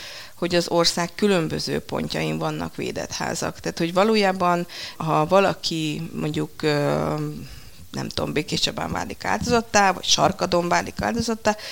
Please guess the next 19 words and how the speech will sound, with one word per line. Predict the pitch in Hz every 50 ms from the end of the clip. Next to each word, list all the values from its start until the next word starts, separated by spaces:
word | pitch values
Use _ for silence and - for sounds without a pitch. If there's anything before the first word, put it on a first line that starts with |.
| - - - -
akkor | - 175 - - 202
őt | 202 208 208
el | 196 170
lehet | 156 156 156 160 -
vinni | - 170 156
az | 160 156 160
ország | 160 160 165 - 160 156 - -
egészen | 160 156 - - 151 - 143 143
másik | 151 160 - 151 143 151 170
pontjára, | - - 208 202 202 - 170 165 160 156 -
onnan | 156 156 160 156 156
háromszázötven | 156 156 - - - 160 - - - 156 160 165 165 - 160 151 156
kilométerre, | - 190 175 160 156 - - - - 160 - - - - - - - - - - - - -
és | - 175 170 180
el | 180 170
lehet | 165 165 165 160 160
teljesen | - - 160 151 143 - 143 - - 147 151
rejteni, | 151 151 160 160 - 175 170 170
és | 165 170 165 -